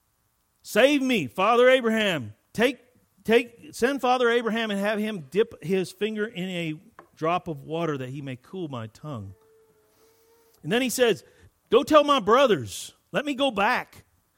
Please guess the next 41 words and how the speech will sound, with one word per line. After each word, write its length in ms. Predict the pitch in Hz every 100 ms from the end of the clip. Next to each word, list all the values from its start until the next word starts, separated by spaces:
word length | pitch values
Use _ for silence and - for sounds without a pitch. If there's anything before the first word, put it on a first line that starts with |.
| _ _ _
Let 80 | -
me 60 | 262
go 80 | 277
back 240 | 262 262
from 160 | 254 233
the 80 |
dead 200 | 202 233
and 100 | 208
let 100 | 190
me 80 | 269
tell 220 | 202 269
my 140 | 262 226
brothers, 600 | 185 233 214 160 110 101 _ _ _ _ _
my 160 | 135 180
father's 460 | 190 214 254 226 175
house, 600 | 185 143 107 - - - _ _ _ _ _ -
that 140 | 147
they're 180 | 202 240
all 160 | 254 247
perishing, 640 | - 220 277 262 220 175
that 180 | 170 165
this 140 | 214
place 340 | - 226 240 185
is 120 | 156
an 100 | 160
awful 320 | 190 190 135
place 400 | - 139 101 -
to 80 | 107
come 240 | 127 98
to." 240 | 95 98 82 _ _ _ _ _ _ _ -
<clears throat> 540 | 190 233 233 214 175 - - - _ _ _ _ _ _ _ -
And 120 | 87
he 100 | 120
was 220 | 123 -
told, 400 | 160 131 95 101 _ _ _ _ _ _
"They 160 | 117 117
have 120 | 110
Moses 400 | 113 156 156 -
and 100 | 151
the 60 | 135
prophets. 600 | 170 202 - _ -